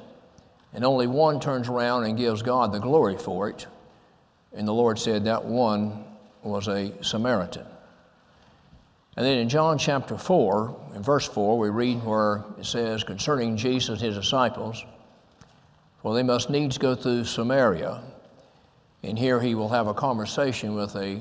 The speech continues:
Samaritan woman." These are the three accounts. If you understand something about the Samaritans, it will help you understand a lot more about these three accounts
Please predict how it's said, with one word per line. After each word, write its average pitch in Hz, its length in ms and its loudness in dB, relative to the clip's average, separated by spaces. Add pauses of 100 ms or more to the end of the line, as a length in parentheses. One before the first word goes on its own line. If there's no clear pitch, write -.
Samaritan 113 600 -2
woman." 120 320 0 (1040)
These 135 240 0
are 113 60 -2
the 107 80 -4
three 117 240 2
accounts. 104 580 -2 (1400)
If 120 160 -8
you 131 140 4
understand 160 440 4
something 135 360 0
about 120 320 2
the 113 100 -4
Samaritans, 110 720 2
it 107 80 -4
will 107 160 -6
help 120 300 -2
you 113 200 0
understand 107 460 -2
a 98 40 -2
lot 120 260 2
more 110 240 2
about 104 340 0
these 107 180 -2
three 107 220 -4
accounts 101 680 -4